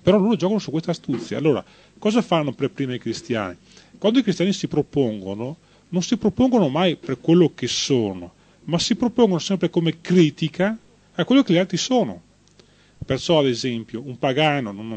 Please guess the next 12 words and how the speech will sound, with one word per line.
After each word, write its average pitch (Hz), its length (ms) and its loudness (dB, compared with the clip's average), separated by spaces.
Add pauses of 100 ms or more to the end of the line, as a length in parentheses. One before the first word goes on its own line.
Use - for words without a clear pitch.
non 107 200 -10
andrà 131 260 -2
mai 123 120 -4
a 107 40 -4
dire: 113 360 -6 (580)
"Il, 120 160 -14
il 160 220 -8
Dio 160 180 4
in 147 100 4
cui 143 180 -4
tu 139 120 -8
credi 127 580 -2